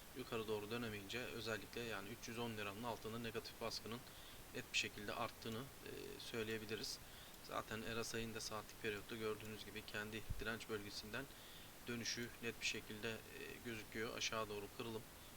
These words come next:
ve sat sinyali ürettiği nokta oldukça güzel bir rakam aslında. Üç yüz on altı liradan, e, sat sinyali üretmiş,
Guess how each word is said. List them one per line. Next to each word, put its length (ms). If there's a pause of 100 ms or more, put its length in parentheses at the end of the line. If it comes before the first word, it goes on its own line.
(160)
ve 60
sat 300
sinyali 340
ürettiği 380
nokta 260
oldukça 420
güzel 360
bir 120
rakam 280
aslında. 340
Üç 160
yüz 80
on 120
altı 260
liradan, 480 (640)
e, 280
sat 260
sinyali 320
üretmiş, 680